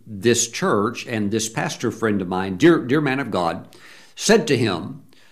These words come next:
"Doctor Sumrall, can I take you to the mall so that you can walk around and do, and do some shopping?" He said, "The mall?" He said, "What would I want to go do something stupid like that for?"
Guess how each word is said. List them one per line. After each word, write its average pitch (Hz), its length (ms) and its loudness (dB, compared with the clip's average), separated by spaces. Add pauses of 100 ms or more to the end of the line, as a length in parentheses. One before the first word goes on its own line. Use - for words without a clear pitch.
(260)
"Doctor 143 300 4
Sumrall, - 600 2
can 139 140 2
I 117 120 4
take 135 280 0
you 123 80 0
to 123 120 -2
the 113 100 2
mall 135 400 6
so 127 160 0
that 107 180 0
you 117 120 0
can 120 180 0
walk 131 260 4
around 117 340 0
and 104 120 0
do, 127 340 4
and 98 140 -6
do 127 100 4
some 98 200 -2
shopping?" 131 640 0 (1300)
He 135 180 4
said, 127 560 4 (280)
"The 131 100 2
mall?" 131 720 8 (840)
He 139 140 0
said, 135 320 4
"What - 240 6
would 175 100 2
I 170 120 6
want 170 260 6
to 139 100 0
go 147 200 4
do 165 160 2
something 117 400 0
stupid 151 500 4
like 143 240 0
that 135 240 -4
for?" 98 420 -2